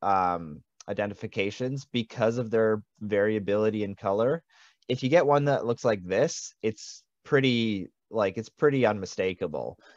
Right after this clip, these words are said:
Uh, bright green with all the spotting. Uh, but there are ones that have less spotting, and then you can start getting into those issues with,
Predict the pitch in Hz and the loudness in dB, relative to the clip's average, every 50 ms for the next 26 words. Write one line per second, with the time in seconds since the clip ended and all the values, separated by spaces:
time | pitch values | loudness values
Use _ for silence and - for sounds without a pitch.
0 | _ _ _ _ - 90 92 87 82 85 92 95 - 104 98 98 101 110 113 - | _ _ _ _ -2 0 0 2 0 -2 -4 -2 0 2 2 2 2 0 -6 -8
1 | 95 95 98 98 95 92 90 95 101 92 92 95 92 92 - - - 92 82 87 | -6 -4 -4 -4 -4 -4 -4 -2 0 0 2 0 0 -2 -4 -4 -2 -2 0 2
2 | 95 113 123 139 151 143 - _ - _ _ _ - 98 98 101 98 120 117 120 | 2 2 2 2 0 -6 -14 _ -20 _ _ _ 0 2 2 4 4 4 6 6
3 | 127 127 - 127 135 143 143 139 131 127 123 127 131 120 120 120 110 120 117 104 | 6 8 8 8 8 8 8 8 6 6 4 4 4 4 2 2 2 2 0 -4
4 | 95 95 101 101 107 - - - - - 107 101 101 101 104 104 104 107 104 - | -2 0 0 0 0 -2 -4 -8 -4 0 2 2 4 4 2 0 0 -2 -8 -12
5 | _ _ _ _ _ _ 98 104 104 101 98 98 101 101 98 - - 107 107 98 | _ _ _ _ _ _ -4 -4 -2 0 -2 -2 -2 -4 -8 -8 -8 -8 -8 -6
6 | - 101 98 98 - - - 101 98 76 85 101 95 92 95 92 92 92 90 92 | -6 -6 -6 -8 -4 -2 0 0 0 0 0 -2 -2 -2 -2 -4 -4 -6 -8 -8
7 | - - 104 87 95 90 87 87 85 - - - - 98 92 - - 98 95 95 | -8 -8 -6 -2 -2 0 0 0 -2 -6 -10 -10 -10 -10 -10 -10 -10 -8 -8 -8
8 | 90 - - 92 90 85 | -8 -8 -6 -6 -6 -6